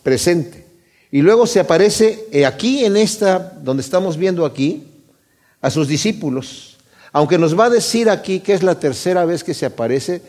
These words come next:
es la tercera vez que se aparece a sus discípulos en grupo. Si ustedes leen el versículo catorce, que esta era ya la tercera vez que Jesús se manifestaba a los discípulos, resucitado de entre los muertos.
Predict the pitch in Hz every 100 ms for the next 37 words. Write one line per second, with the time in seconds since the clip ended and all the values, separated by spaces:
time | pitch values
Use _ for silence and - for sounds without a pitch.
0 | - - 151 156 131 160 156 156 147 131
1 | 110 123 139 143 113 104 107 135 - 117
2 | 101 107 104 135 143 - - _ _ -
3 | 113 156 143 156 151 135 120 107 143 131
4 | 120 120 - 143 151 127 - - _ -
5 | - _ _ - 156 - 156 156 151 147
6 | 160 156 135 110 147 139 143 - 104 110
7 | 143 135 131 117 107 101 - 135 131 113
8 | 104 - 131 - 95 78 - 101 95 104
9 | 95 117 120 110 107 107 107 123 160 156
10 | - -